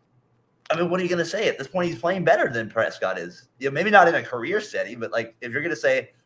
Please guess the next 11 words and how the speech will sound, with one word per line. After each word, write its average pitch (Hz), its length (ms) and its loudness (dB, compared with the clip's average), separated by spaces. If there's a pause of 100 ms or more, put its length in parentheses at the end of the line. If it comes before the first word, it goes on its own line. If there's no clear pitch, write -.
who's 170 140 0
played 170 260 2
better 143 220 0
the 127 80 0
last 120 320 2
ten 127 200 0
games, 123 380 -6
you're 107 140 -10
gonna 135 180 -4
take 110 300 -8
Purdy. 113 360 -8